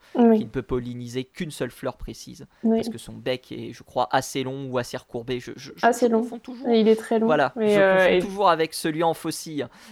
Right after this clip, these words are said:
Speaker 2: euh, <laughs> le
Speaker 1: <laughs>
Speaker 2: colibri bec en faucille,
Speaker 1: Non,
Speaker 2: qui lui a un
Speaker 1: mais,
Speaker 2: bec
Speaker 1: euh,
Speaker 2: très particulier.
Speaker 1: Non,
Speaker 2: Et,
Speaker 1: le,
Speaker 2: euh,
Speaker 1: oui. Le porte-épée, c'est celui qui a le bec qui est, oui, plus long, euh, quasiment plus long que
Speaker 2: Oui.
Speaker 1: son corps.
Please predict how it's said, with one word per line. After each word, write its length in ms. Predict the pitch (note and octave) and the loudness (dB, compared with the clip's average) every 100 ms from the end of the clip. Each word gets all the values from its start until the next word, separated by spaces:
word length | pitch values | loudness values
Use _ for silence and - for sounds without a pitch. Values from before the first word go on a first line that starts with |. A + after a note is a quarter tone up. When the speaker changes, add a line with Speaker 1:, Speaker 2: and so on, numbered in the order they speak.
| F#3 C#3+ | -6 0
Speaker 2:
euh, 360 | C#3+ C#3 C3+ C#3+ | 2 4 2 2
<laughs> 80 | - | 4
le 420 | A3+ C4 - C4+ | 4 4 4 4
Speaker 1:
<laughs> 80 | B3+ | 4
Speaker 2:
colibri 340 | D#3+ C4 F#3 D3+ | 2 -2 -2 -4
bec 220 | C3+ C3 | -4 -6
en 60 | B2+ | -8
faucille, 440 | C3 - D3+ C#3+ - - - | -10 -12 -12 -14 -14 -6 2
Speaker 1:
Non, 100 | A3+ | 4
Speaker 2:
qui 40 | A#3+ | 6
lui 100 | F#3+ | 4
a 60 | |
un 20 | - | 4
Speaker 1:
mais, 40 | - | -2
Speaker 2:
bec 60 | - | -4
Speaker 1:
euh, 40 | |
Speaker 2:
très 100 | - | -6
particulier. 640 | C3 - - - B2+ C3 - _ - - _ - | -10 -12 -14 -16 -14 -14 -16 _ -20 -20 _ 2
Speaker 1:
Non, 120 | A3 | 4
Speaker 2:
Et, 40 | G#3 | 4
Speaker 1:
le, 60 | |
Speaker 2:
euh, 220 | F#3 A#3 B3 | 2 -4 -4
Speaker 1:
oui. 160 | G3+ G#3+ - - | -6 -6 -8 -4
Le 80 | G#3 | -2
porte-épée, 460 | G3+ - A3 A#3 | 0 2 4 4
c'est 100 | A#3 | 0
celui 260 | G#3 G3 G3+ | 0 2 2
qui 100 | G#3 | 2
a 20 | |
le 140 | F#3+ F#3 | 4 6
bec 260 | F3+ G3 - | 6 2 0
qui 400 | G3 F#3 F3+ E3+ | 2 6 6 6
est, 100 | - | 6
oui, 160 | G3 | 4
plus 240 | F#3 - G3 | 2 -2 2
long, 240 | G#3+ A3 - _ - | 2 2 -4 _ -8
euh, 160 | F3+ F3 | -6 0
quasiment 360 | G3 F#3+ F#3+ F#3 | 2 6 4 4
plus 160 | - | 4
long 120 | G3+ G3+ | 4 4
que 80 | F#3+ | 2
Speaker 2:
Oui. 40 | |
Speaker 1:
son 180 | F3+ F3 | 0 -4
corps. 380 | - F#3 F#3 | -2 -2 -2